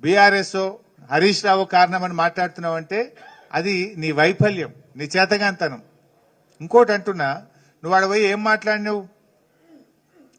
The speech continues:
"ఈ ఎన్నికలు నేను గెలిచినా ఓడిపోయినా నాకు లెక్కే లేదు, నా గవర్నమెంట్కు ఇబ్బందే లేదు" అని నువ్వు మాట్లాడిన మాటలు పాపం నీ అభ్యర్థి పాలిట శాపమైంది.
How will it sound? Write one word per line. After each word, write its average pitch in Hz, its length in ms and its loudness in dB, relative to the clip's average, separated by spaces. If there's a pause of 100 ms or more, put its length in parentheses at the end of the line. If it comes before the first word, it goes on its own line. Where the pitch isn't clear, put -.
(1080)
"ఈ 185 140 2
ఎన్నికలు 214 440 0
నేను 208 180 -4
గెలిచినా 190 480 0
ఓడిపోయినా 202 420 0
నాకు 196 180 -4
లెక్కే 147 320 0
లేదు, 196 280 -4 (400)
నా 165 120 6
గవర్నమెంట్కు 190 640 0
ఇబ్బందే 202 440 2
లేదు" 190 340 -4 (880)
అని 196 220 0
నువ్వు 190 320 4
మాట్లాడిన 220 540 2
మాటలు 208 420 4
పాపం 202 380 2
నీ 196 120 -4
అభ్యర్థి 202 440 2
పాలిట 190 400 0
శాపమైంది. 185 760 -2